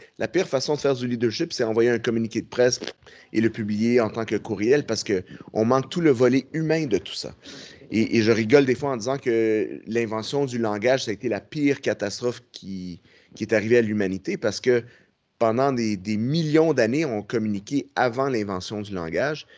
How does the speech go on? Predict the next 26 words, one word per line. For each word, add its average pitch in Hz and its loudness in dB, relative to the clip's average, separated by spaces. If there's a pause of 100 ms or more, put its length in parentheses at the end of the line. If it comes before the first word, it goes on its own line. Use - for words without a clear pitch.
(220)
Et 92 -6
le 107 2
langage 107 2
est 107 -6
arrivé 104 -4
dans 107 -2
le 101 -4
portrait 110 -6
évolutionnaire 98 -2
il 95 -4
y 82 -2
a 90 -6 (280)
entre - -4
cinquante 113 0
et 101 -2
cent 98 -2
mille 95 -2
ans. 80 -10 (1300)
Et 123 2
malheureusement, 139 2
les 131 2
mots 139 -2
sont 123 -6
pas 131 -2
toujours, 131 -2 (960)
euh, 107 -8